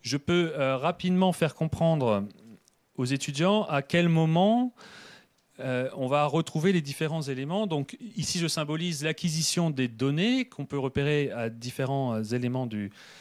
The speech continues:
euh, du processus. Les phases où on va avoir le traitement de l'information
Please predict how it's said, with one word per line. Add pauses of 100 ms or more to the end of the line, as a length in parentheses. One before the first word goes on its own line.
(340)
euh,
du
processus. (2000)
Les
phases (480)
où
on
va
avoir
le
traitement
de
l'information